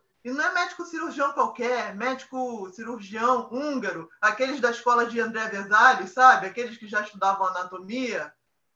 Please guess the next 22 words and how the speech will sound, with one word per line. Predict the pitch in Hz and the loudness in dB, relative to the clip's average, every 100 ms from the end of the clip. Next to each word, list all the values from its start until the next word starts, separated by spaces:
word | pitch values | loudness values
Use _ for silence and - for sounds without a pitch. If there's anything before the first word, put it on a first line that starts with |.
| _ | _
Então, | 220 233 277 302 | -10 0 0 0
você | 320 | -6
pega | 302 285 | 2 2
um | 285 | 2
médico | 269 285 302 - | 0 0 0 -4
anatomista | 269 285 - 277 247 294 339 - 214 185 _ _ _ | 6 4 6 -2 -2 -4 -6 -8 -12 -14 _ _ _
e | 233 | -4
pede | - 269 277 - | 2 2 2 2
pra | 294 285 - _ _ _ | 4 4 -4 _ _ _
ele | 262 269 269 262 | -8 -6 -4 -4
determinar | 214 254 330 330 254 226 254 277 226 - _ _ | -2 -2 -4 -6 -6 2 4 4 2 -6 _ _
se | _ 262 | _ -10
o | |
paciente | - 302 302 294 302 339 | 4 4 4 -6 -8 -8
tá | 359 311 | -2 -2
vivo | 311 311 349 | -2 -8 -6
ou | 330 302 | -6 -6
morto. | 311 - - 226 170 _ _ _ | 0 0 0 -16 -18 _ _ _
E | 262 | -4
ele | 294 330 370 | -2 0 -2
diz, | 262 339 349 254 - _ | 0 0 0 -2 -10 _
inconclusivo. | 269 370 359 381 392 359 - 339 403 392 208 170 | -10 -8 -4 -4 -2 -4 -4 0 2 0 -2 -12